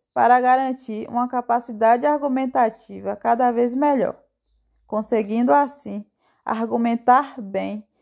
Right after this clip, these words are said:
sobre qualquer que seja o tema proposto e sem perder o foco. Fazer o uso de toda a bagagem e conhecimento acumulados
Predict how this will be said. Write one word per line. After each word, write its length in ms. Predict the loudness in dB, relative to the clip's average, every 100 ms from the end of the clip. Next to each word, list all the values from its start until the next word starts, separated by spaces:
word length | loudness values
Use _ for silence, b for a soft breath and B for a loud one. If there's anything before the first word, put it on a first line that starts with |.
| _
sobre 320 | -6 -4 -2
qualquer 400 | 2 2 2 -2
que 140 | -2 -6
seja 340 | -4 -4 -4
o 40 |
tema 580 | -8 -8 -8 -6 -6 -6 _ _ _
proposto 760 | 2 2 2 -2 -2 -6 -16 -20 _ _ -8
e 100 | -6
sem 220 | -2 0
perder 340 | 2 2 2
o 80 | 0
foco. 500 | 0 -2 -2 -4 -20 _ _ _ _ _ _ _ 0
Fazer 520 | 2 2 4 4 2
o 100 | -6 -4 -2
uso 240 | -4 -6 -10
de 140 | -10
toda 420 | -2 0 2 0 4
a 140 | 4
bagagem 760 | 4 2 2 0 0 -2 -10 -14 _ _
e 260 | -16 -14 -8
conhecimento 920 | -4 -2 -2 -2 -2 -2 -4 -6 -8
acumulados 920 | -2 -2 0 2 2 2 0 -4 -14